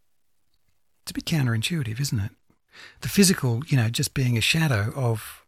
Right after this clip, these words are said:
of the true substance, which is the spiritual. I mean, our brains just naturally like the tangible kind of things of life. We tend to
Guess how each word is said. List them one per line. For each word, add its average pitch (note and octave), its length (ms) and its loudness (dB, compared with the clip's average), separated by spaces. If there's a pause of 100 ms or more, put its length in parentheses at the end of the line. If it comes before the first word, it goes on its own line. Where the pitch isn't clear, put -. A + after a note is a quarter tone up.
(120)
of A2 180 -4
the G#2 80 -6
true B3 340 2
substance, G#2 720 0
which B2+ 240 -2
is B2 280 -4
the - 120 -14
spiritual. C3+ 760 -6 (720)
I - 60 -4
mean, C#3 160 2
our D#3 80 0
brains A#2+ 400 2
just - 240 -4
naturally A#2+ 640 -2 (100)
like A#2 300 0
the A2+ 80 -4
tangible B2 560 2
kind A#2 220 -2
of G#2+ 80 -2
things G#2 260 -2
of A2 140 -6
life. G#2 160 -2
We F3+ 280 0
tend F#3 200 2
to E3+ 100 0